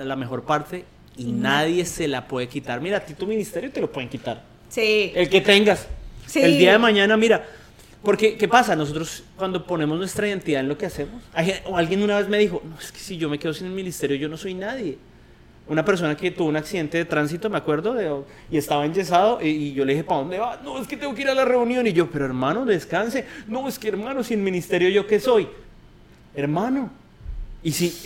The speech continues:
Speaker 1: el ministerio no, no es tu, no es tu identidad, el ministerio no puede ser tu identidad,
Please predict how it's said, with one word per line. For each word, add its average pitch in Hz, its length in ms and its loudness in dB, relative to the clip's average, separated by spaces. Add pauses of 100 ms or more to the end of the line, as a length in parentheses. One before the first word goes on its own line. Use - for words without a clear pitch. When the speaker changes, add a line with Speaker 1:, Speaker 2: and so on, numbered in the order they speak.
(140)
Speaker 1:
el 151 120 -2
ministerio 160 500 2
no, 220 180 2
no 190 200 0
es 190 140 -4
tu, 196 100 -2
no 202 240 4
es 175 100 -4
tu 214 80 -2
identidad, 226 560 0 (360)
el 147 60 -2
ministerio 151 420 2
no 214 300 0
puede 202 200 4
ser 175 180 -4
tu 180 120 -8
identidad, 156 420 -6